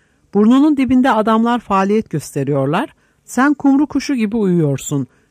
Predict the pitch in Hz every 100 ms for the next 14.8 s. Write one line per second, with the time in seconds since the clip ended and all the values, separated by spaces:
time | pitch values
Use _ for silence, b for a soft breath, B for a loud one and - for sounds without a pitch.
0 | _ - 196 285 311 262 208 202 165 214
1 | - - 208 214 214 214 226 233 202 196
2 | 214 202 190 190 190 156 - 143 139 143
3 | 135 139 139 135 135 - 127 - _ _
4 | _ 175 190 220 240 180 143 135 131 -
5 | 120 - _ _ _ _ _ _ _ _
6 | _ _ _ 233 269 302 - 180 156 180
7 | 254 180 151 143 143 139 139 139 143 -
8 | _ 208 269 185 156 147 139 - 143 139
9 | 135 127 - _ _ _ _ 190 - 220
10 | 208 165 156 185 185 175 - 175 180 165
11 | 143 127 - 240 233 233 - 160 147 143
12 | 139 127 _ 139 - _ _ _ 196 190
13 | 175 196 - 170 165 156 135 131 135 -
14 | 135 135 143 135 135 139 135 131